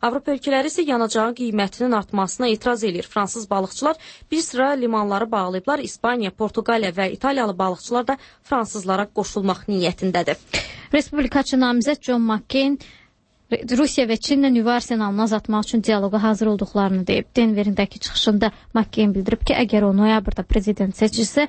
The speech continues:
Speaker 2: onda Rusiya və Çinlə birgə nüvə silahının dramatik sayını azaltmağa çalışacaq. Respublikaçı McCain-lə qabaq nüvə silahı ilə bağlı oxşar çağırışları demokrat namizədlər Barack Obama və Hillary Clinton da etmişdi.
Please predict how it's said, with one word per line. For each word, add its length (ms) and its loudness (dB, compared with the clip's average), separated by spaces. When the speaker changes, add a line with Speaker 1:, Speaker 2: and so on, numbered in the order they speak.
Speaker 2:
onda 400 4
Rusiya 340 0
və 140 0
Çinlə 400 2
birgə 460 2
nüvə 180 2
silahının 540 0
dramatik 420 0
sayını 380 0
azaltmağa 540 2
çalışacaq. 600 0
Respublikaçı 560 0
McCain-lə 560 2
qabaq 340 0
nüvə 240 2
silahı 320 -2
ilə 180 0
bağlı 360 0
oxşar 340 -2
çağırışları 580 0
demokrat 460 0
namizədlər 500 2
Barack 300 0
Obama 400 2
və 180 0
Hillary 360 2
Clinton 400 0
da 80 0
etmişdi. 540 -2